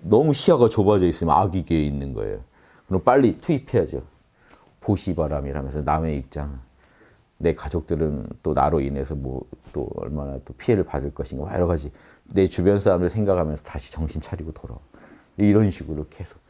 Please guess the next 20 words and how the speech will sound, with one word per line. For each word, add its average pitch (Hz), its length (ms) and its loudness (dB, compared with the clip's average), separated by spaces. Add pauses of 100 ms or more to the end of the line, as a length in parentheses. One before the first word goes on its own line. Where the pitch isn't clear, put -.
(220)
화가 131 320 2
나면은 71 480 -4 (160)
인욕바람이. 65 800 -4
진실은 113 500 4
수용하고, 135 640 2 (240)
화를 160 300 4
낼 139 160 4
때 127 100 6
내더라도 113 400 4
진실은 110 460 4
수용하자. 104 580 2 (300)
솔직히 156 500 0
너도 95 220 4
잘못했지. 87 720 0
그럼 80 220 -4
또 - 80 0
이게 76 120 -2
할 101 140 -2
말이 92 200 -2
없어지거든. - 420 -10